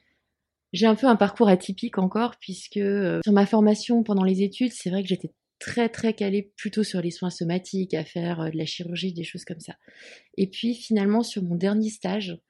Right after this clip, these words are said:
je me suis retrouvée extrêmement en difficulté sur une situation d'une dame qui avait un cancer du sein, qui était très jeune, qui est descendue au bloc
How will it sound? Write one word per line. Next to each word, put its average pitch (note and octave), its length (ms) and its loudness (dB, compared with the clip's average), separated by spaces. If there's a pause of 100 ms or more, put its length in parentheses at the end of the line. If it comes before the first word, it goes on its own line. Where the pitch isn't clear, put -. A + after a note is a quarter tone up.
(220)
je - 160 -2
me F#3+ 60 4
suis G3 120 -4
retrouvée G3+ 460 0
extrêmement A#3+ 460 0
en G3+ 40 4
difficulté G3+ 720 0
sur F3 220 -8
une F3 80 -2
situation G#3 800 0
d'une F3 380 0
dame G3 280 2
qui - 220 -10
avait F#3 540 -2
un E3+ 360 -6 (100)
cancer F#3+ 360 -2
du F3 160 -8
sein, F#3 280 -6
qui F3+ 120 -6
était E3+ 140 -8
très G#3 240 -4
jeune, F#3+ 360 2 (540)
qui G#3+ 240 0
est F#3+ 60 4
descendue G3 540 -2
au G3 60 -2
bloc G3 280 -2